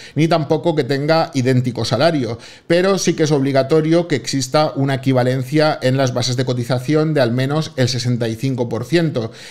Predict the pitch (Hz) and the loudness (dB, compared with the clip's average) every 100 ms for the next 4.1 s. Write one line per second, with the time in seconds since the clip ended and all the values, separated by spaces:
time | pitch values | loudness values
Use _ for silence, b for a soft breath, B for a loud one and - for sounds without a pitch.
0 | B 127 131 131 135 - 123 117 117 117 | B 0 2 2 0 0 -2 -2 -2 -2
1 | - 113 135 131 - 120 131 127 123 160 | -2 0 2 0 -4 -2 0 2 2 0
2 | 170 160 196 - 117 113 104 113 113 135 | 2 0 0 -2 -4 -2 -4 -2 -2 -2
3 | 120 123 113 123 120 120 120 135 151 165 | 0 0 0 0 0 0 0 0 2 2
4 | 202 | 0